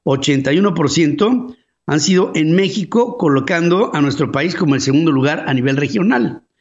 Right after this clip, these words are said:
Perdón, esto es ataques cibernéticos del año pasado.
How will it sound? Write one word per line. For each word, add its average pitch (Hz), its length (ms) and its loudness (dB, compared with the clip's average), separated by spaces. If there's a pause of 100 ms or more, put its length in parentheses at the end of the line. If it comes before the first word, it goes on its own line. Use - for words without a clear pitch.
(320)
Perdón, 127 400 0
esto 202 320 0
es - 320 -4 (1000)
ataques 175 500 -2
cibernéticos 160 640 0
del 131 140 2
año 135 200 0
pasado. 101 400 -8